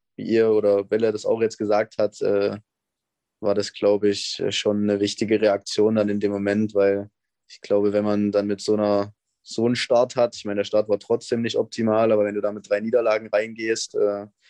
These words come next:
hast dann noch die Busfahrt und denkst noch über irgendwelche Sachen nach,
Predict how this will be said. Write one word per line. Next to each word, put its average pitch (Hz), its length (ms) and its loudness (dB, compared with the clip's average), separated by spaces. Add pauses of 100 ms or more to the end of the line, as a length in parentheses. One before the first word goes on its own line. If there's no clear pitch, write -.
(540)
hast 107 160 0
dann 110 80 2
noch 110 120 0
die 117 120 -2
Busfahrt 117 580 2
und 110 220 -6
denkst 117 260 -4
noch 113 260 -2
über 113 220 2
irgendwelche 113 320 0
Sachen 123 360 -2
nach, 120 340 0